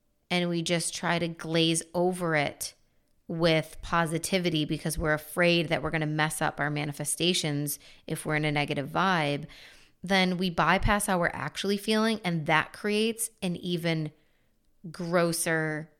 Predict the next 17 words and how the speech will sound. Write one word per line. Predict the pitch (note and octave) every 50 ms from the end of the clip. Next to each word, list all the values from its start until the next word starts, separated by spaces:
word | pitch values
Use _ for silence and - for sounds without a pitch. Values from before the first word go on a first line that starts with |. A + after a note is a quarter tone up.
| _ _ -
ickier, | F#3 F3 - - F#3 F3 E3 E3 D#3+ D#3 D#3 D#3 D#3 - - -
stickier, | - - - - - - F#3 E3+ - - F#3 E3+ E3 D#3+ D#3+ D#3 D#3 D#3 D#3 D3+ D#3+ - _ _ _ _ _ _ _ _ _ _ _ _ _
tougher | - - - - F3 F3 E3 - - E3 D#3+ D#3+ - - -
energy | E3 E3+ E3+ E3+ E3+ E3 D#3 D#3 D#3 D3+ D3 D3 D3 D3 - _ _ _ _ _ _ _
to | - - F3
move | E3+ E3 D#3+ D#3 D#3 D#3+ D#3+ -
through, | - G3+ G3+ G#3+ A3 A#3 B3 B3+ B3+ B3 - - - - - _ _ _
and | G3 F#3+ F#3+
you | G3 F#3+ E3+ - - _ _ _ _ F#3
bottle | E3 E3+ E3+ F3 G3+ A#3 A#3+ A3 F3+ E3+
it | D#3+ D#3
up | E3 G3 F#3 D#3+ - - - - - -
in | F#3 G3+ A3 A3+ A3 G#3+
your | G3 F3 E3 E3+ E3+ E3 E3 D#3+
body, | D3 C#3+ C#3+ C#3+ F3 G#3+ G#3+ - - D3 - - - - - -
and | - E3+ E3 E3
it, | D#3+ D#3+ D#3+ - -